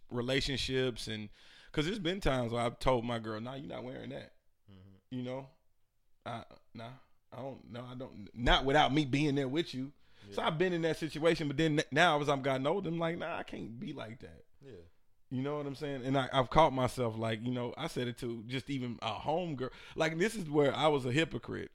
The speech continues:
Speaker 1: I've, how I've gone and I've liked these women's pics on Instagram,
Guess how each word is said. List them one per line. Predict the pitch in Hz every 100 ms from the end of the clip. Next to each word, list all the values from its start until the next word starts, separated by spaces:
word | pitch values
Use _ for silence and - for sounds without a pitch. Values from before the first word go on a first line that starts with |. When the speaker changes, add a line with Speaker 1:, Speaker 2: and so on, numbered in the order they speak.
| -
Speaker 1:
I've, | 147 131 - - -
how | - 185 175
I've | 156 156 139
gone | 131 143 147
and | 131
I've | 131 123
liked | 117 113 131 143 127 - - -
these | 127 139 127
women's | 123 127 123 -
pics | - 139 113 - - - _ _ _ _ _ _ -
on | 131 135
Instagram, | 131 127 151 135 151 156 160